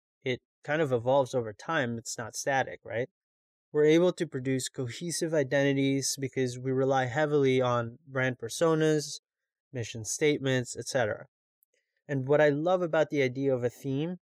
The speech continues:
is that it simplifies an extremely complicated and oftentimes intangible thing into a bite-sized piece of information that can drive countless decisions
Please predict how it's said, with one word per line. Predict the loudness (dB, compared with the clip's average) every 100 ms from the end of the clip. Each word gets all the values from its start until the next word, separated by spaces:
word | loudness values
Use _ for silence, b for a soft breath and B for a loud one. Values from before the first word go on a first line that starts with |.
| _
is | -4 2
that | 4 4 _ _ _ _ _ _ _ _
it | -6 -6
simplifies | -6 -4 0 -2 -2 -8 0 2 2 -2
an | -4
extremely | -4 -2 -6 -4 0 2 2 0
complicated | -4 -4 -4 -6 -2 2 4 4 2 0 -8 _ _ _ -6
and | 0 0 0 -2
oftentimes | -2 -2 -2 -8 -10 -6 -4 -4 -6 -10 -14 -16 _ _ _ -12
intangible | -12 -8 -2 -2 0 0 0 -2
thing | -4 -4 -2 -4 -8
into | -6 -6 -2 2 4 2 0
a |
bite-sized | -6 0 0 0 -2 0 2 2 -2 -10 _ _ _ _
piece | -6 -4
of | -2
information | -4 -6 -10 -2 0 0 -2 -6 -2
that | -4
can | -2 -2
drive | 2 2 0 _ _
countless | -4 -4 -2 -6 -8
decisions | -8 -2 0 0 -4 _ -20